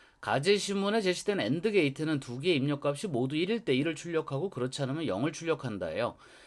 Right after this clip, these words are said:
이를 참조하여 라에 제시된 엑스오알 게이트의 출력값이 영과 일이 되는 논리를 서술하라. 그죠?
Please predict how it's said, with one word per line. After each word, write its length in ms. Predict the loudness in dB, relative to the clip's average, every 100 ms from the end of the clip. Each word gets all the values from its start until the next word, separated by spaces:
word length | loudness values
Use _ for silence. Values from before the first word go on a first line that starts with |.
| -4
이를 220 | 2 2
참조하여 640 | 2 -2 2 6 8 8 6
라에 340 | 6 4 4
제시된 560 | 0 -4 -2 0 0 -2
엑스오알 500 | -4 -4 -2 0 0
게이트의 380 | -2 -2 -6
출력값이 560 | -8 -2 -2 -2 -6 -2
영과 340 | -4 -2 2
일이 180 | 2 2
되는 200 | 0 0
논리를 320 | -2 0 0
서술하라. 1040 | 0 -4 -2 0 2 4 2 0 -4 -8 -14 _ _ _ _ _ _ _ _ _
그죠? 260 | -8 -6